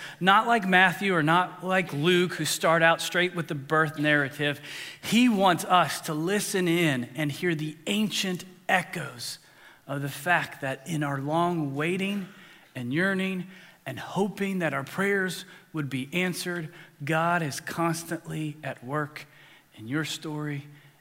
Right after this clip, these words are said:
in my story, and in history. So if you have your Bibles, we'll be in Mark chapter one, and we're gonna hear his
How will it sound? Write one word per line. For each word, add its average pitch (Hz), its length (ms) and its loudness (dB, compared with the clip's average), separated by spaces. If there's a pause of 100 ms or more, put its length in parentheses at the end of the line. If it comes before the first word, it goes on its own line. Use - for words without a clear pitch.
(120)
in 113 120 -12
my 131 220 -4
story, 131 600 -10 (560)
and 127 100 -4
in 120 100 -4
history. 110 440 -10 (960)
So - 100 -8
if 143 80 -2
you 175 60 6
have 185 80 6
your 180 100 2
Bibles, 165 340 6
we'll 147 100 -2
be 151 100 2
in 135 80 2
Mark 156 280 4
chapter 151 380 2
one, 165 400 2
and 143 180 -2
we're 147 120 2
gonna 139 160 0
hear 165 340 0
his 143 360 -2